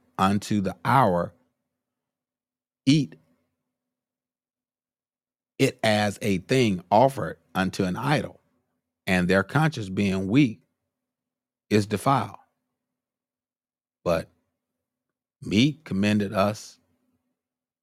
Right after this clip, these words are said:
not," God forbid. He's talking about eating certain things, eating food offered to idols. Hmm? So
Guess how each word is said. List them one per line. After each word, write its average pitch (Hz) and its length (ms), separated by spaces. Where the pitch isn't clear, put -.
not," 107 480
God 98 300
forbid. 101 540
He's 101 160
talking 117 320
about 104 240
eating 104 260
certain 90 340
things, 85 420
eating 110 320
food 101 360
offered 87 360
to 90 120
idols. - 560
Hmm? 117 200
So 87 240